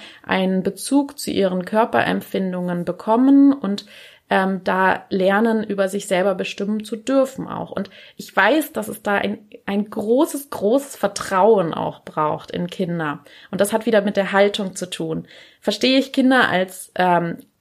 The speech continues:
Lebewesen, denen ich zeigen muss, ähm,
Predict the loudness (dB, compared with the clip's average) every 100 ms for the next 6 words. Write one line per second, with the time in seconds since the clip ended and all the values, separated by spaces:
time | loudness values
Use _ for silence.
0 | _ 0 2 2 2 2 0 2 0 0
1 | 0 0 2 0 2 2 2 -4 -14 -2
2 | 2 4 2 2 0 -2 -4 -8 -10 -2
3 | 0 2 -2 -6